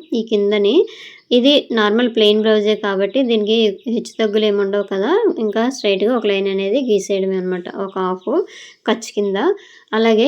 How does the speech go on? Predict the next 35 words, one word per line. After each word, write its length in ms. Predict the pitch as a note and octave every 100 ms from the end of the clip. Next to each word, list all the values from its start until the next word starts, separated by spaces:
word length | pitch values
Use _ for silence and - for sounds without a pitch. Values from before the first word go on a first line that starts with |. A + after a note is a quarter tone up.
| C#4
ఇప్పుడు 320 | A3+ A3+ F4+ A#3
బ్లౌజ్ 340 | G#3+ G#3+ A3
తీసేసుకొని 640 | A3+ G#3 G#3+ G3+ - G3+ C#4 A#3
ఇలా 180 | G#3+
బ్యాక్ 380 | A#3+ G3+ G3+ G#3
సైడ్ 180 | A3 G3+
అనమాట, 340 | F#3+ F#3+ F#3 F#3
ఇగో 240 | F#3+ G3+
చెప్-, 440 | F#3+ G3 - -
చూపిస్తున్నాను 480 | G#3+ G#3 G3 G3+ G3
కదా, 240 | F#3+ G3+ F4+
ఈ 180 | C4
విధంగా 340 | G#3 G3 G#3 A3
బ్యాక్ 320 | G3 F#3+ G3
సైడ్, 320 | - G3 F#3+ F#4+ - - - - - -
ఆ, 80 | A#3+
బ్లౌజ్ 420 | A3 A3+ A#3 A3+ A3+
పొడుగు 220 | A3+ A3+
ఎంత 280 | A#3 A3 G#3
ఉందో 180 | G#3 B3+
అంతవరకు 460 | D#4 A3+ G#3+ A3 A3+
చెక్ 200 | G3+ -
చేసుకోండి. 480 | F#3+ F#3+ - G3 A3+
ఇలా 260 | D#4+ A3+
మార్కింగ్ 460 | G#3+ G3+ F#3+ G3+ G3+
అనేది 320 | G3 F#3+ F#3
చేసేసుకొని 600 | G3 G3 F#3+ - G3+ D4+
ఒక 260 | F4 A3+ G3+
హాఫ్ 220 | F#3+ G3+
ఇంచ్ 220 | G3+ F#3+
వరకు 400 | G3 F#3+ D4 G#4 - - - _ -
పైన 220 | B3+ A#3 -
మార్కింగ్ 420 | A3+ G3+ G3 G#3 G3+
అనేది 220 | G3 C4+ E4+
చేసేసుకోవాలి. 720 | G#3+ G#3+ F#3+ - F#3+ F#3 F3+